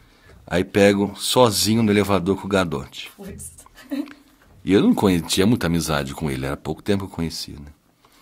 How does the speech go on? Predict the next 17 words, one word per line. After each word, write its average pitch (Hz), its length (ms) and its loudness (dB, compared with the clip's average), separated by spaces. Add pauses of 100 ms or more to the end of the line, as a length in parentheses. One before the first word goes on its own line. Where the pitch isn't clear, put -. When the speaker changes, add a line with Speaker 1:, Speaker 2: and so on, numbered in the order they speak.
(340)
Speaker 1:
Aí 82 140 -2
viro 87 200 -2
pro 87 140 -8
Gadotti, 78 460 -4
falei, 85 160 -4
"Gadotti", 87 580 0 (1800)
aquela 80 180 -4
situação 82 440 -2
de 82 80 -4
elevador 80 340 -2
que - 80 -8
você 95 80 -4
fazia, 85 400 -4
né? 82 160 -6 (120)
Speaker 2:
É. - 60 -20 (300)
Speaker 1:
Falou, 92 180 -8
"Gadotti, 104 580 -2